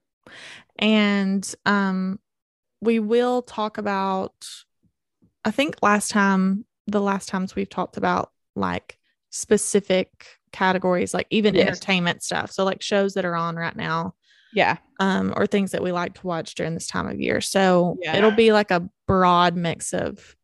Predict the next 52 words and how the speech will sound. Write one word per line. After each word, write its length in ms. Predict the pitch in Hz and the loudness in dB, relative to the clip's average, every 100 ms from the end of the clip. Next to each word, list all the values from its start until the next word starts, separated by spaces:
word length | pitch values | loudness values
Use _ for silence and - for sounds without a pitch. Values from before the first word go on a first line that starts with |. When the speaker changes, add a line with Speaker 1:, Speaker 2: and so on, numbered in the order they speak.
| - | -6
Speaker 1:
a 60 | |
bunch 180 | 190 180 | -6 -4
of 60 | 180 | -2
different 220 | 185 - | -2 -2
Speaker 2:
Yes. 0 | |
Speaker 1:
things, 240 | - 175 - | -2 -2 0
but 140 | 190 | 0
that 160 | 208 - | 2 2
will 100 | 240 | 4
be 140 | 226 | 4
our 180 | 208 190 | 4 2
episode 380 | - - 196 185 | -2 -4 -4 -4
for 100 | 180 | -4
next 280 | 170 - - | -8 -8 -2
week. 320 | 262 254 - - - - - - | 0 0 -8 -20 -20 -20 -20 2
Speaker 2:
Our 80 | 202 | 4
Speaker 1:
I 160 | 202 196 | 4 4
Speaker 2:
spring 200 | 208 233 | 4 4
Speaker 1:
am 80 | |
Speaker 2:
favorites 520 | 214 214 208 208 196 - | 4 4 6 6 6 2
in 180 | 202 202 | -4 -2
honor 460 | 202 220 240 247 - | -2 -2 0 0 0
of 340 | 214 208 214 214 196 | 0 0 0 -4 -6
the 140 | 208 | -8
start 440 | - - 196 196 | -8 -8 -4 -4
of 100 | 196 | -6
spring. 400 | - - 180 180 - - - - | -12 -12 -10 -12 -14 -20 -20 -6
Y'all, 280 | 190 185 175 | 2 4 4
a 100 | 190 | 0
week 340 | 190 190 190 | 0 -2 -4
from 280 | - 254 294 | -2 2 2
today 320 | 349 240 359 254 226 | 2 2 4 4 2
Speaker 1:
Yes. 380 | 220 - - - _ _ | 0 -4 -10 -14 _ _
Speaker 2:
is 140 | 202 208 | -2 0
Speaker 1:
Literally. 420 | 277 359 254 - | 2 2 2 0
Speaker 2:
spring. 200 | 190 220 - _ - | -2 -6 -10 _ 0
Speaker 1:
Yes. 560 | 294 - - - - _ _ _ - - - | 0 0 -6 -14 -14 _ _ _ -20 -20 -6
And 140 | - 233 | 0 2
that's 140 | 233 | 2
why 100 | 262 | 2
we 100 | 247 | 4
wanted 240 | 247 247 240 | 2 2 -2
to 120 | 247 | -10
put 120 | - 226 | -8 -6
our 140 | 226 | -4
spring 280 | - 247 247 | -4 -4 -2
favorites 360 | 269 330 - | -2 -4 -6
out 140 | 190 - | -8 -8
there 100 | - | -10
for 140 | - | -8
you 100 | - | -6
guys. 440 | - - - - | -4 -4 -4 -8